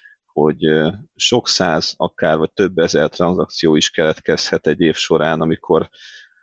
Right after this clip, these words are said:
amikor oda-vissza, ugye, váltogatunk, cserélünk,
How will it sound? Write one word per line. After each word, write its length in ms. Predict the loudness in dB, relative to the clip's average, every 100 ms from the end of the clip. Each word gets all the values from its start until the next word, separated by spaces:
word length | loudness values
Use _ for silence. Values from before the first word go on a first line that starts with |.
| _
amikor 340 | -2 0 2
oda-vissza, 840 | 4 4 2 0 0 0 -2 -6 -20
ugye, 200 | -4 -2
váltogatunk, 760 | 2 2 0 0 -2 -2 -4 -2
cserélünk, 800 | 0 2 2 2 0 -4 -10